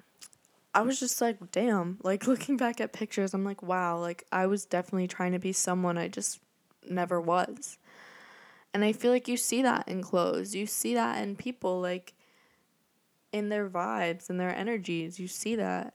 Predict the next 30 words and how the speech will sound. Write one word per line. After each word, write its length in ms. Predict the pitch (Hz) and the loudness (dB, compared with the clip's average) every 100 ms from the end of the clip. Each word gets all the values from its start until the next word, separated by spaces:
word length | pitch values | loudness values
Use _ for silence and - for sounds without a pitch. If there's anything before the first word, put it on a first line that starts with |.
| _ | _
And, 720 | - 190 185 185 185 180 185 - - _ _ - | -4 -2 0 0 -2 -4 -6 -10 -16 _ _ -4
like, 460 | 185 180 175 - - | 0 0 0 -6 -6
I'm 100 | 196 | -2
not 160 | 208 | -2
talking 340 | - 196 196 202 | -2 -4 -2 -4
about 340 | 190 180 - | 0 0 0
how 500 | 196 175 - - - - | -2 0 0 -2 -4 -6
you 120 | 185 - | -12 -10
can 240 | - 190 | -4 -2
judge 280 | - 180 175 | 2 2 2
a 60 | 175 | 0
book 300 | 175 170 - | 0 0 -2
off 220 | - - | -4 -6
its 140 | - | -10
cover. 320 | - 202 190 | -2 0 2
I 80 | 180 | 2
feel 180 | 185 190 | 0 -2
like 160 | 185 - | -2 -2
that's 260 | 185 185 | -4 -4
kind 220 | - 185 | -6 -4
of 100 | 185 | -4
what 140 | 208 - | -4 -6
people 280 | - 180 185 | -8 -6 -6
think 300 | - 175 190 | -6 -6 -4
when 100 | 185 | -4
you 100 | 185 | -4
think 340 | - 190 180 | -8 -8 -6
about 260 | 180 175 - | -2 -4 -2
first 300 | 180 185 - | -6 -6 -8
impressions. 800 | 175 - 180 - 208 233 254 | -8 -6 -6 -2 -2 -2 -6